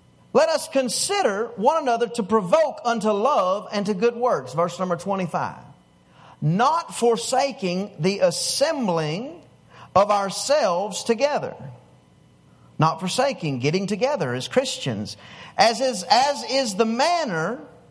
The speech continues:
as the manner of some is. Let's not do away with getting together. You see, you're gonna find yourself in good times. And it's the good times where it's easy enough to go, "Man, I tell you what, I need to sleep in.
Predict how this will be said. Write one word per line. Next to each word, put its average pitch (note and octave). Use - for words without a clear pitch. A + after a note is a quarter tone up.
as A#3+
the A#3
manner C4+
of A3
some C#4
is. -
Let's E4
not D#4+
do D#4+
away B3
with A3+
getting C4+
together. A#3
You A#3+
see, C#4+
you're C#4
gonna B3+
find F4
yourself C4+
in A3
good G3
times. -
And A#3+
it's B3
the A#3
good G4+
times A#3+
where A#3
it's A#3
easy B3+
enough B3+
to G3
go, A3
"Man, C#4+
I C4
tell A#3+
you A#3
what, A3
I A3
need A#3
to D#3+
sleep C#3
in. G#2